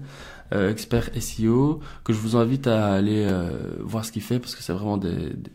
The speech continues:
du contenu très intéressant en S E O. Euh, alors, le troisième outil, c'est un outil professionnel,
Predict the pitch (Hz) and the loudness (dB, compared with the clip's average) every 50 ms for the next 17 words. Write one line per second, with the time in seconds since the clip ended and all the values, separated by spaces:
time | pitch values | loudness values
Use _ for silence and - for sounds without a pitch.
0 | - - 110 101 - 113 104 - - 110 - - - 127 123 117 - 113 104 98 | -8 -6 -6 -2 -2 -2 -2 -2 -2 -4 -2 0 2 2 2 2 2 0 0 0
1 | - - 127 139 165 196 202 - - - - - - - - - - - 110 113 | 0 0 2 2 2 0 0 -4 -10 -18 -20 -20 -20 -20 -20 -10 -2 2 4 4
2 | 110 107 110 - 107 107 113 135 156 180 220 - - - - - - - - _ | 4 4 2 0 2 4 4 6 6 4 2 0 -4 -14 -20 -20 -20 -20 -20 _
3 | _ _ _ _ - _ _ - - - - - - - - - - - - - | _ _ _ _ -20 _ _ -20 -20 -18 -6 -6 -6 -6 -6 -10 -18 -18 -18 -18
4 | - - - - - - - _ - 127 127 127 127 127 127 127 131 131 131 131 | -18 -18 -18 -18 -20 -20 -4 _ 4 6 8 10 10 10 10 10 8 8 6 6
5 | 131 131 127 - - 120 107 95 101 95 - - - - _ _ - 117 127 139 | 6 4 2 2 2 2 4 4 2 0 -4 -8 -14 -18 _ _ 2 6 8 8
6 | 143 143 143 139 - - 185 180 160 165 156 143 135 139 165 151 - - 135 131 | 8 6 4 0 2 4 6 6 8 8 8 8 6 6 2 0 2 4 4 4
7 | 127 - - - 156 139 139 139 131 - 113 110 110 113 113 131 139 147 151 - | 4 2 -2 -4 -4 -4 -2 -4 -2 0 2 2 4 4 4 4 2 2 0 -2